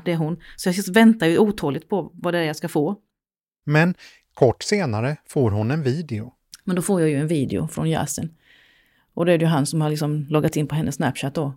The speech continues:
Speaker 1: Och, eh, går och pratar och säger att, eh,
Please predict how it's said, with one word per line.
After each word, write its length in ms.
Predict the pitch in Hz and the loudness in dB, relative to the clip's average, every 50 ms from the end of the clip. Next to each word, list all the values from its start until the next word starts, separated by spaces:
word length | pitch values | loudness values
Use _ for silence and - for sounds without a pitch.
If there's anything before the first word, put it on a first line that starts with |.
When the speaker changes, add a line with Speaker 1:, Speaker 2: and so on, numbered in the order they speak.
| - _ _ | -12 _ _
Speaker 1:
Och, 320 | - 151 143 - _ - | -8 -8 -8 -10 _ -8
eh, 260 | - - 53 - - 52 - - _ _ _ _ _ _ _ _ _ _ _ _ _ _ _ | -8 -6 -6 -8 -8 -10 -12 -16 _ _ _ _ _ _ _ _ _ _ _ _ _ _ _
går 200 | - 214 196 196 | 4 6 6 6
och 80 | 190 | 6
pratar 340 | - 208 196 190 - 160 151 | 6 6 6 6 6 4 2
och 80 | 170 160 | 2 2
säger 300 | - 175 160 160 156 151 | 2 2 2 4 2 2
att, 320 | 160 - - - - - | 0 -2 -4 -8 -8 -8
eh, 80 | 170 | -6